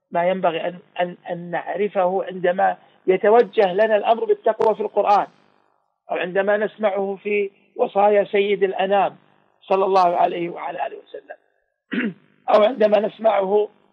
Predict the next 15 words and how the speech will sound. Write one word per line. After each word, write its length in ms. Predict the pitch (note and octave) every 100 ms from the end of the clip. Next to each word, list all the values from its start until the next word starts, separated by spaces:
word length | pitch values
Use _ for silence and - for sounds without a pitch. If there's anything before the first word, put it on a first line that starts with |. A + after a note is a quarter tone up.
| _ _ _ _ _ _ _ _ -
في 60 | G#3
المواعظ، 580 | A3 F3+ G#3+ G3+ - - _ _ _ _
سواء 260 | A#3+ G#3 F3
في 140 | G3
خطب 340 | F3 - G3+ F#3+
الجمعة 520 | F3+ G3 F3 D3+ D#3 _ _ _ _ -
أو 140 | G3+
في 200 | F3+ G3+
غيرها 500 | F#3+ A3+ G#3 F#3+ F#3+
من 140 | F3 F3 E3 - _ _ _ _ A3
المواطن. 680 | G#3+ E3+ E3 D3 - G3 G3 _ _
عندما 420 | F3+ E3 D#3 C#3+ F3+
نسمع 300 | - D3 D3+
الأمر 280 | - E3
بالتقوى 640 | D#3 D3 - E3 - D#3